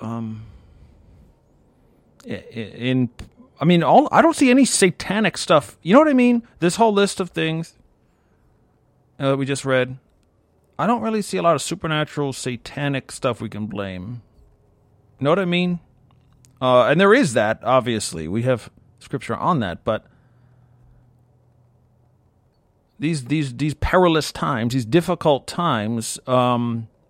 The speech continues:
come, it seems like, come from within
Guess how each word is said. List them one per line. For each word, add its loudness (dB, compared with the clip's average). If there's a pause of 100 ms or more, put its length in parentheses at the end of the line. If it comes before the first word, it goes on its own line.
come, 0
it -4
seems -4
like, 0
come -6
from -4 (180)
within -6